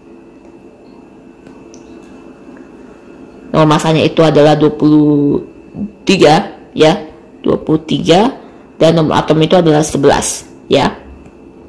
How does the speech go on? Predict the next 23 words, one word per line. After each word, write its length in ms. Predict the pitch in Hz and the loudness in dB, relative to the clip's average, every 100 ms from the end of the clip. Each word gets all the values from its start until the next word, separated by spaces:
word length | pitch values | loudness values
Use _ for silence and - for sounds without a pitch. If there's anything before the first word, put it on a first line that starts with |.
| - 196 | -8 0
Nomor 280 | 170 165 | 2 2
massa 240 | 156 - 185 | 0 0 0
itu 240 | 196 175 | 2 2
adalah 440 | 160 151 156 160 - | 2 2 0 -2 -2
A 480 | 156 165 233 - - - - - | 0 2 0 -4 -20 -20 -20 -8
di 140 | 165 | -2
dua 180 | 160 151 | 2 0
puluh 220 | - 165 | 0 -4
tiga, 640 | - 151 160 170 233 311 - | -4 -4 0 0 0 -2 -6
nomor 240 | 160 165 | -4 -2
atom 480 | - 156 - 165 170 | -2 -6 -4 -2 0
itu 320 | 170 - 180 | -2 -2 0
adalah 640 | 175 165 151 156 170 208 - - - - - - | 0 0 0 2 0 -2 -10 -20 -20 -20 -18 -8
Z 120 | 156 175 220 - - - - 156 | -2 0 0 -4 -16 -20 -8 0
ya, 240 | 160 - - - - - - | 0 0 -10 -20 -20 -20 -6
Z-nya 320 | 160 156 - | -2 0 -2
sebelas. 680 | - - 147 - - - - - - - - - - - - - - - - | -2 -2 -2 -2 -6 -12 -18 -20 -20 -20 -20 -20 -20 -20 -20 -20 -20 -20 -6
Kemudian 480 | 160 160 156 208 233 | 0 2 4 4 4
protonnya, 800 | 190 165 - 143 147 214 339 - | 0 0 -2 -4 0 0 -2 0
proton 480 | 170 160 - 240 - | -2 0 -2 -2 0
itu 240 | - 254 | 0 0
sama 400 | 254 170 156 202 | 2 -2 0 -2
dengan 640 | 185 156 156 214 294 - | 0 -2 -2 -2 -2 -8